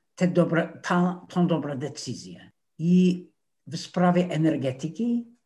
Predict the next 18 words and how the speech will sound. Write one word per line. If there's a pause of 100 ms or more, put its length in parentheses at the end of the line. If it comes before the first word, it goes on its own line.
(400)
w
sprawie
bezpieczeństwa,
w
sprawie,
e,
zniesienia
wiz
dla
Polaków, (300)
postępowanie (280)
administracji
Trumpa
wobec
Polski
były, (480)
było
pozytywne.